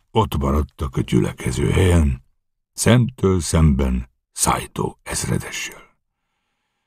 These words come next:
Saito újra megszólalt, de olyan higgadt hangon, amelyet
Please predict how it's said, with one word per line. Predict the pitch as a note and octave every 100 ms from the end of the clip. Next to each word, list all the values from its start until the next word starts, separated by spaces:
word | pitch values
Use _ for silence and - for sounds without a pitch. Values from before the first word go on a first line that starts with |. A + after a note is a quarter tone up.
| _ _ _ _
Saito | - - G2+ D#2+
újra | A2+ A#2+ A2+ D#2+
megszólalt, | C2 F2 - - A1+ G1+ G1+ G#1
de | E2 A#2+
olyan | - - F#2+
higgadt | G2 F#2+ E2+ D2+ D2+ -
hangon, | F2 F2 D#2 E2 A#2 A2 _
amelyet | - G2 F2+ F#2 -